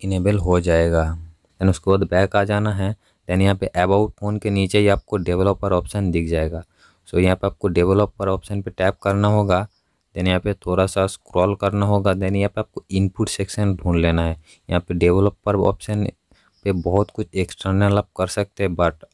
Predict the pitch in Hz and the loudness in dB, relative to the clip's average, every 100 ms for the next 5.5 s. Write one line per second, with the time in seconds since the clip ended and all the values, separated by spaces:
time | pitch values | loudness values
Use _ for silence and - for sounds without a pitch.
0 | _ _ _ - - - 104 - 101 101 | _ _ _ -8 -8 -4 -6 -2 0 2
1 | 101 98 95 87 82 95 101 104 95 92 | 2 0 -2 -4 -2 -2 0 2 2 2
2 | 95 95 _ 87 110 _ _ _ - 90 | 0 -2 _ -4 -4 _ _ _ -4 -2
3 | 87 98 95 92 95 - 95 92 90 - | 0 0 2 2 0 -2 2 2 2 0
4 | 101 - - 90 - 107 101 92 98 95 | -6 -8 -10 -10 -4 -4 -2 0 0 2
5 | 98 104 104 95 95 | 0 2 2 2 -2